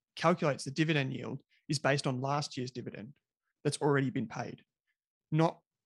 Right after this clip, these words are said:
necessarily what's coming up in the future. So when I looked at the numbers, it looks like analysts are forecasting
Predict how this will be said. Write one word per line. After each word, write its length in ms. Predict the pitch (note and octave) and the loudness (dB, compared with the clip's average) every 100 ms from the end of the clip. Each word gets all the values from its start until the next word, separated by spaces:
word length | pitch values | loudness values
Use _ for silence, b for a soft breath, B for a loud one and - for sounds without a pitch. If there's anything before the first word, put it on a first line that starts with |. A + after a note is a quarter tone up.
| D3+ | -4
necessarily 500 | C3+ C3 D3+ B2+ A#2+ | -2 0 2 2 0
what's 160 | G#2 | -4
coming 240 | - C3 A#2 | -4 -4 -4
up 120 | A2 | -4
in 40 | |
the 80 | G#2+ | -8
future. 340 | - D3 - | -2 -4 -4
So 160 | - D#3 | -4 0
when 120 | D3+ | 4
I 100 | D#3+ | 6
looked 220 | F#3 F#3+ | 6 4
at 80 | E3 | 2
the 80 | C3 | 0
numbers, 600 | C3 E3 E3 G#2+ A#2+ - b b b b | 2 4 4 2 2 -4 b b b b
it 100 | D3 | -2
looks 320 | C#3+ D#3+ G3 E3+ | 2 2 2 2
like 160 | D3 - | 0 2
analysts 460 | D3 D3+ C#3+ C3+ C3+ | 2 4 2 0 -6
are 40 | |
forecasting 920 | - C#3 C3 C#3 C3 A#2+ - A#2+ A#2+ | -6 0 0 2 2 2 0 -4 -4